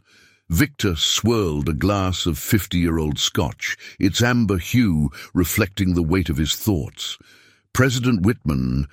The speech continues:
had become a liability, his mental faculties deteriorating at an alarming rate.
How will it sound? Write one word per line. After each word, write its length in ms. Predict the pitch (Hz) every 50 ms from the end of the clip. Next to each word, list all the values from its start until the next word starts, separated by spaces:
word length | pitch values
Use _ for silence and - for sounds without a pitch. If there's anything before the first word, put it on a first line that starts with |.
| _ -
had 120 | - 92 80
become 360 | 104 101 - - 107 98 98
a 40 | 98
liability, 960 | 98 101 107 107 104 101 90 78 113 104 90 - - - - 107 101 98 - _ _ _ _ _ _
his 240 | - 98 95 - 76
mental 380 | 82 98 117 120 101 - 98 87
faculties 600 | - - 110 101 - 95 80 - 92 85 78 69
deteriorating 1040 | - 95 90 - - - 139 123 101 92 82 78 76 76 73 73 71 - 82 73 80
at 100 | 76 73
an 140 | 85 80 78
alarming 580 | 73 73 78 92 101 98 92 87 82 82 82
rate. 460 | 80 87 87 76 - - - - -